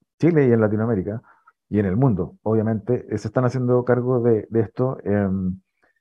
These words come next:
para poder, obviamente, suplir esa demanda y que la economía siga su curso, su desarrollo y su crecimiento, eh, desde la perspectiva de, eh, la tecnología y el desarrollo tecnológico como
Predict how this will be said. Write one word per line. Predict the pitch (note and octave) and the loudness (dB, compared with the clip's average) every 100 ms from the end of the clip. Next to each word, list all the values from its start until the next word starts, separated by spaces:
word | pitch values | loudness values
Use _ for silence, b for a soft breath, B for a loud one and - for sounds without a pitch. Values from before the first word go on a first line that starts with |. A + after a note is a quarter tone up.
| _ - | _ 2
para | B2 B2+ | 4 6
poder, | A#2 A2 A#2 A2+ | 4 4 4 2
obviamente, | A2+ A2+ A2+ A2 | -2 -2 -6 -8
suplir | G#2 G#2 G#2+ A2+ | -6 -2 0 0
esa | A2 | 0
demanda | G#2+ A2+ A#2 B2 B2 - | 0 0 0 0 -2 -2
y | A2 B2+ B2 | 2 2 0
que | - G#2 A2+ | -2 0 2
la | G#2 | 0
economía | G2 F#2 G#2 G#2 | 0 -2 -2 -4
siga | - G#2+ | -2 -2
su | G2 | -4
curso, | F#2 A2 - A2+ A#2+ b b | -6 -6 -6 -8 -8 b b
su | - A2 | -4 -2
desarrollo | F#2 F#2+ A2 A2 | -2 -2 0 -2
y | |
su | A2 | -4
crecimiento, | F2+ F#2 G2 F2+ - F#2 _ b b b _ _ - | -8 -6 -6 -6 -8 -14 _ b b b _ _ -6
eh, | F2 F#2+ | -2 -2
desde | E2 B2 A#2+ | 2 2 4
la | A2+ | 2
perspectiva | G#2 F#2 - G2+ - A2+ A#2 | 2 -2 -6 -10 -2 2 4
de, | G#2 G#2+ A2 - | 4 2 0 -2
eh, | F#2+ F#2 F2+ | -2 0 0
la | G#2+ | 0
tecnología | G#2 G2+ G2+ G2 F2+ - | 0 -2 -2 -2 -6 -6
y | - | -8
el | E2+ | -6
desarrollo | F#2 F#2 G2 F#2+ | -6 -4 -4 -2
tecnológico | F#2+ F#2+ G2+ G2 A2 - - | -4 -4 -4 -4 -6 -6 -12
como | E2+ F2 F2+ D2+ | -8 -6 -6 -8